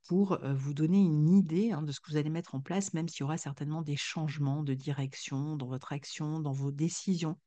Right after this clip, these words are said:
dans votre volonté. Il peut y avoir des changements en cours de route, mais,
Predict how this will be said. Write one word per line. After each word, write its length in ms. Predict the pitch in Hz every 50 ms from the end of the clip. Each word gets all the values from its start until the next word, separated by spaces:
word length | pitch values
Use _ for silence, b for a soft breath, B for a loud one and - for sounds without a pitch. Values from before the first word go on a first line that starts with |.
| _ _ _
dans 120 | - 151 143
votre 260 | 147 151 156 147 156
volonté. 520 | 185 202 196 190 165 160 156 - 196 208
Il 40 | 202
peut 120 | - 151
y 40 | 151
avoir 180 | 143 143 156 165
des 140 | - 147 139
changements 460 | - - 170 160 151 - 185 170 151
en 60 | 139
cours 240 | 139 - - 202 185
de 100 | 156 156
route, 400 | 151 139 151 185 233 240 233 -
mais, 320 | 151 151 156 175 214 240